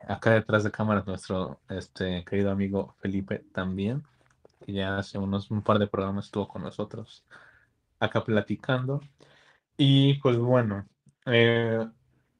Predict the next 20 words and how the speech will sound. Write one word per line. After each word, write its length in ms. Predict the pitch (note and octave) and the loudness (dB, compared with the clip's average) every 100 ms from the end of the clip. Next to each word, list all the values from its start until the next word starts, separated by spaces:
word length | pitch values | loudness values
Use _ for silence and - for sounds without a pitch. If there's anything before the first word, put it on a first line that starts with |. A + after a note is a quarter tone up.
| _ _ | _ _
esta 320 | - C#3 C#3 - | -8 -4 -6 -8
semana 560 | B2 A2+ B2 B2 A#2 G#2+ _ _ _ _ _ _ _ | -10 -6 -4 -2 -4 -6 _ _ _ _ _ _ _
ha 100 | B2 | -2
habido 240 | A#2 A2+ A2+ | 0 0 0
novedades 560 | G#2+ G#2 A2+ A2+ - _ | 0 2 0 -2 -6 _
en-, 180 | - G#2+ | -10 -8
interesantes, 960 | A#2 A2+ A2 G2+ - B2+ B2+ E3+ F3+ - - _ _ | -8 -2 2 2 0 -6 -4 -6 -8 -10 -16 _ _
empezando 460 | G2+ - G#2 G#2+ - | -12 -6 -2 -2 -2
por 320 | G2 F#2 - _ - | -6 -6 -10 _ -6
una 400 | B2+ C3+ C#3+ F#3 _ _ - - | -4 0 0 -2 _ _ -20 -4
que 300 | G#2 F#2+ F#2+ - _ - - - | -2 -2 -6 -12 _ -20 -12 -2
vamos 160 | A#2 A2+ | 0 2
a 120 | A2 | 2
tratar 360 | G2+ - A2 A2 | 0 2 2 4
ahí 280 | G#2+ G#2+ A2 - - _ | 2 -2 -8 -18 -20 _
en 180 | G2 F#2+ | -12 -8
el 160 | F#2+ | -10
transcurso 500 | F#2 G2 F2+ G#2+ - | -8 -10 -8 -10 -8
del 120 | F#2 F#2 | -8 -8
programa. 640 | F2 F#2+ A2+ A#2 G#2+ - | -8 -4 -2 -2 -2 -4